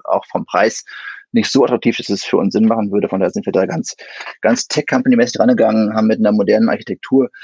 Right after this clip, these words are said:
in der modernen Programmiersprache unseren eigenen inneren Kern von Core Banking gebaut und modular drumherum sozusagen verschiedene Provider, äh,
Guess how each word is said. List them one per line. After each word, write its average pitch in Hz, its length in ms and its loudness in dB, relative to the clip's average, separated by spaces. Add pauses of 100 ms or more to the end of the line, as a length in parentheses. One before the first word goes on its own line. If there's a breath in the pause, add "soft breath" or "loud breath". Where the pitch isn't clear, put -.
(160 loud breath)
in 107 100 0
der 107 80 2
modernen 101 340 2
Programmiersprache 98 640 -2
unseren 98 280 -2
eigenen 98 640 -2 (120)
inneren 107 340 0
Kern 95 380 -2 (260)
von 95 160 -4
Core 92 200 -2
Banking 104 220 -4
gebaut 143 360 0
und 113 200 2 (340)
modular 123 580 2
drumherum 117 480 2
sozusagen 117 320 0
verschiedene 117 340 -4
Provider, 117 540 0 (320 loud breath)
äh, 113 200 2